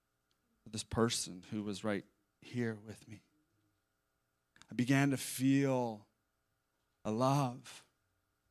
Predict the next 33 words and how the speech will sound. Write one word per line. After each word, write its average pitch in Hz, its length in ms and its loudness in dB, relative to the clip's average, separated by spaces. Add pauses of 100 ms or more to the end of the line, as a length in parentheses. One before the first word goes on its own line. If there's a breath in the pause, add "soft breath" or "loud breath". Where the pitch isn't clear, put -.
for 120 280 -2
them 117 380 -4
and 120 140 2
a, - 60 0
and 120 120 2
a 113 40 2
brokenness 113 760 2
in 113 80 -6
my 104 80 -2
heart - 440 -4
for, 107 440 -2 (340 soft breath)
for 120 380 2 (100)
whatever 156 400 4
journey 143 480 6
they're 120 260 0
on 127 360 0
and 113 140 -2
wherever 139 440 2
they're 131 320 2
at 123 400 0
in 117 160 0
their 117 220 0
process 117 720 -2
and 113 160 -8
their, 117 260 -2 (560 loud breath)
you 123 100 -2
know, 117 120 2
what's 117 180 0
going 123 260 0
on 127 220 2
for 131 160 -6
them. 110 240 -2
And, 110 140 0